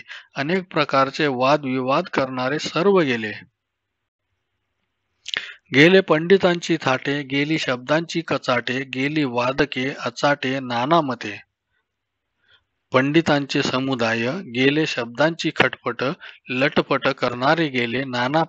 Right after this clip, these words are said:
मतांचे प्रतिपादन करून अचाट वाद करणारे गेले.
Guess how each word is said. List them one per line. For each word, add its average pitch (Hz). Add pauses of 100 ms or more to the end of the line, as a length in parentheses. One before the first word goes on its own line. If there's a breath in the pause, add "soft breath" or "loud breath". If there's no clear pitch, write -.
(120)
मतांचे 131
प्रतिपादन 135 (680 loud breath)
करून 151
अचाट 160
वाद 135
करणारे 160
गेले. 120